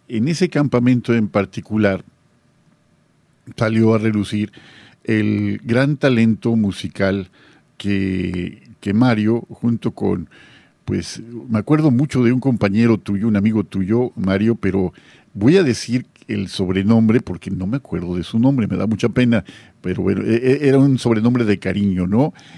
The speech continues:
De, de Snoopy, que le, le decían así, ¿no?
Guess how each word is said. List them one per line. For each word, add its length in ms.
De, 320
de 400
Snoopy, 560
que 100
le, 960
le 200
decían 440
así, 280
¿no? 200